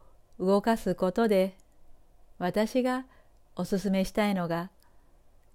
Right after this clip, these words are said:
家事を丁寧にすること。私自身も心がけていることなのですが、気持ちが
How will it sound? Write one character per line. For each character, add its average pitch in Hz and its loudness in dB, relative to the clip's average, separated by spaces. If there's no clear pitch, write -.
家 202 2
事 190 0
を 170 0
丁 214 2
寧 175 -2
に 156 -6
す - -6
る 180 -2
こ 185 -4
と。 190 -6
私 254 0
自 302 4
身 269 4
も 185 2
心 214 2
が 240 4
け 208 2
て 170 2
い 180 -4
る 190 0
こ 208 -2
と 240 2
な 220 2
の 196 0
で 180 0
す 185 -4
が、 175 -2
気 196 0
持 196 2
ち 196 2
が 202 0